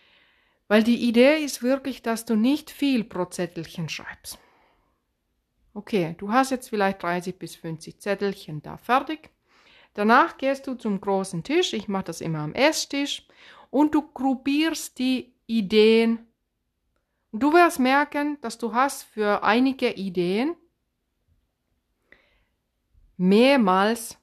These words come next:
dasselbe geschrieben in verschiedenen Zettelchen. Du hast dieselbe Idee mehrmals geschrieben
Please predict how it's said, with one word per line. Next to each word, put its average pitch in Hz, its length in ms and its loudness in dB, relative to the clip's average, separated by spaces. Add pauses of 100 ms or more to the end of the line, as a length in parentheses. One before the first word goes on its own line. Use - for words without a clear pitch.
(140)
dasselbe 233 720 -2
geschrieben 175 720 -4
in 175 120 -10
verschiedenen 185 640 -2
Zettelchen. 156 640 -12
Du 175 180 -16
hast 220 280 -2
dieselbe 254 640 -6
Idee 196 420 -4
mehrmals 226 480 -2
geschrieben 233 640 -6